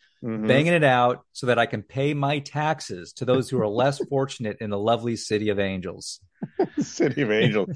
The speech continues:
Speaker 1: Should be called the City of Homeless, dude. I'm serious. I mean,
Speaker 2: Oh,
Speaker 1: it's
Speaker 2: yeah,
Speaker 1: just
Speaker 2: they've already
Speaker 1: ridiculous.
Speaker 2: changed the nickname.
Speaker 1: Thank God you moved from, like, wherever you
Speaker 2: Oh.
Speaker 1: were, Santa Monica, or,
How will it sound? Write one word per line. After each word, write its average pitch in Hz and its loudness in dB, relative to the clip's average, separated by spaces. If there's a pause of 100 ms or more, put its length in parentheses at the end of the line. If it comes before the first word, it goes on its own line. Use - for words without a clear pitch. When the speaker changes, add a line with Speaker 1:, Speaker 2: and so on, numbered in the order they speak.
(120)
Speaker 1:
Should 180 -8
be 180 2
called 165 4
the 120 -2
City 139 2
of 110 0
Homeless, 110 0
dude. 87 -6
I'm 90 -4
serious. 101 2
I - -2
mean, 101 -2
Speaker 2:
Oh, 151 2
Speaker 1:
it's 143 4
Speaker 2:
yeah, 127 6
Speaker 1:
just 113 0
Speaker 2:
they've 117 0
already 120 4
Speaker 1:
ridiculous. - -2
Speaker 2:
changed 113 -4
the 110 -4
nickname. 107 -4
Speaker 1:
Thank 175 0
God 139 4
you 127 4
moved 120 4
from, 104 0
like, 95 -2
wherever 107 0
you 104 -2
Speaker 2:
Oh. - -2
Speaker 1:
were, 95 2
Santa 110 0
Monica, 98 -4
or, 92 0